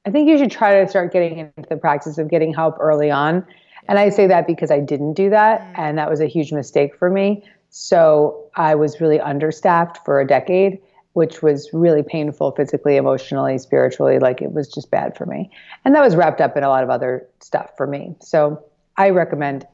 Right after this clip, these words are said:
Speaker 1: getting into the habit of hiring early, even if it's, like, a ten dollar an hour intern or something,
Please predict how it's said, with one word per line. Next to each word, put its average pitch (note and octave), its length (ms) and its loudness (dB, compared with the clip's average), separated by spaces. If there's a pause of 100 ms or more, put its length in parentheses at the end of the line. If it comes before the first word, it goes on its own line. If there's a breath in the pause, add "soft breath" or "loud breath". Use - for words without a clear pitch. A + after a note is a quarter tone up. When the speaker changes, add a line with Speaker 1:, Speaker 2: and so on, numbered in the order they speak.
(280)
Speaker 1:
getting E3+ 240 2
into D#3 140 -8
the D3+ 80 -8
habit D3+ 460 0
of F#3 120 0
hiring G3 480 0
early, F3+ 460 -2 (280 soft breath)
even A3+ 200 0
if A#3 140 0
it's, A3+ 300 -4
like, F#3 280 0
a - 60 -10
ten G3+ 220 -6
dollar F3+ 260 2
an E3+ 80 0
hour E3 420 0
intern D#3+ 440 -4
or B2 100 -8
something, - 360 -10